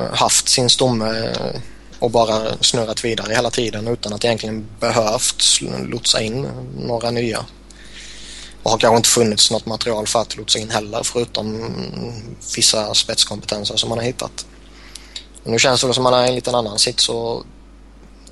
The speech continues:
har man väl egna produkter som har visat att, eh, ja, men vi är redo, vi klarar det här och vi kan till och med hävda oss mot, mot topplagen. Då, då tycker jag definitivt att då är det bara att slussa in dem.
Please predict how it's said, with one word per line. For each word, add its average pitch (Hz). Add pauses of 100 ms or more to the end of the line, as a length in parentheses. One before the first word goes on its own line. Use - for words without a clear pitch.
har 113
man 113
väl 127
egna 120
produkter 120
som 117
har 113
visat 113
att, -
eh, 113 (400)
ja, 117
men 113
vi 113
är 117
redo, 120
vi 107
klarar 120
det 110
här 113
och 113 (320)
vi 117
kan 120
till 120
och 120
med 117
hävda 117
oss -
mot, 113 (1200)
mot 147
topplagen. 107 (120)
Då, 123
då 127
tycker 127
jag 120
definitivt 117
att 110
då 113
är 117
det 123
bara 131
att 123
slussa 123
in 107
dem. 127